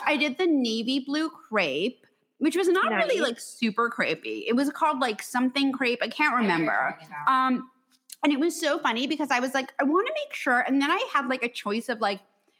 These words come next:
Speaker 1: there are forty of 'em, and I chose, like, fifteen or twenty. And I'm like,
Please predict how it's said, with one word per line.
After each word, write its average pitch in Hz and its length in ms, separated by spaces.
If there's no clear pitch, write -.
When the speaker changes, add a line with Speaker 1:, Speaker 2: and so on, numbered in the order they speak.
Speaker 1:
there 285 140
are 262 180
forty 226 340
of 254 160
'em, 247 260
and - 140
I 202 100
chose, 226 380
like, 185 220
fifteen 208 520
or 185 120
twenty. 208 680
And 302 100
I'm 294 120
like, 349 140